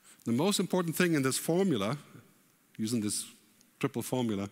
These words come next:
is that we make sure that everything that we do is human-centric. Because this is not about efficiency.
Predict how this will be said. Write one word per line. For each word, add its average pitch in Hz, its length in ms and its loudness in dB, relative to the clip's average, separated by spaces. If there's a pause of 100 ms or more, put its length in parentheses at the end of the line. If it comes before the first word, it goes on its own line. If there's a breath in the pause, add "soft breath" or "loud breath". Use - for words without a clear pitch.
(600 loud breath)
is 120 120 -2
that 131 180 0
we 147 100 2
make 160 200 2
sure 180 200 0
that 143 200 -2
everything 196 320 0
that 165 180 0
we 170 80 2
do 135 480 0
is 117 200 0
human-centric. 113 640 -2 (2000 loud breath)
Because 160 300 2
this 156 100 0
is 147 120 -2
not 165 180 2
about 170 240 0
efficiency. 113 560 -4